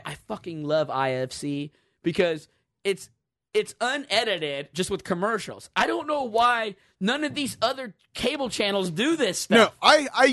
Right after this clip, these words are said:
Speaker 2: when I used to have cable, I fucking had I F C, and then I was the maddest son of a bitch because I F C was doing this, like, thing about, like, Al Pacino at one point.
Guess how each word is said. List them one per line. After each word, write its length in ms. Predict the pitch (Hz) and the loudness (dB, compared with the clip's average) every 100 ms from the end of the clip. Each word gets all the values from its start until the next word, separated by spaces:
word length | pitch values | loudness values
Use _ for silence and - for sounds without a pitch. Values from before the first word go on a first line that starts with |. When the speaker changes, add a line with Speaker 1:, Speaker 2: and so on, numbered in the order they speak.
| 233 | 4
Speaker 2:
when 140 | 214 | 4
I 40 | |
used 200 | 262 320 247 | 4 4 4
to 60 | |
have 160 | 226 190 | 2 4
cable, 400 | 214 160 110 95 | 4 6 2 0
I 160 | 190 277 | 2 2
fucking 380 | - 254 - 180 | 4 2 4 4
had 300 | 185 202 202 | 4 4 6
I 200 | 160 139 | 6 6
F 180 | 113 - | 4 0
C, 340 | 135 110 113 - | -2 -2 -6 -2
and 100 | 160 | 4
then 120 | 202 | 6
I 80 | 226 | 8
was 160 | 208 | 6
the 80 | 190 | 4
maddest 440 | 165 208 262 247 - | 4 6 6 2 0
son 160 | 240 | 2
of 100 | 226 | 2
a 60 | 185 | 2
bitch 360 | 151 180 151 - - - | 2 -2 -4 -18 -20 0
because 300 | 170 175 170 | 4 4 2
I 240 | 180 214 | 4 4
F 100 | 233 | 4
C 220 | 196 240 220 | 2 -2 2
was 180 | 180 | 0
doing 300 | 147 190 196 | 4 6 6
this, 180 | 185 170 | 4 0
like, 300 | 170 143 - _ _ _ _ - | 0 0 -2 _ _ _ _ 0
thing 360 | 226 226 196 170 | 2 4 2 0
about, 340 | 160 160 165 | 2 4 4
like, 180 | 156 143 - | 4 -4 2
Al 160 | 170 | 2
Pacino 580 | 170 151 - 196 202 220 | 2 -2 0 2 4 2
at 100 | 226 | 2
one 200 | 208 220 | 2 0
point. 400 | 220 233 262 - | 0 -2 -4 -10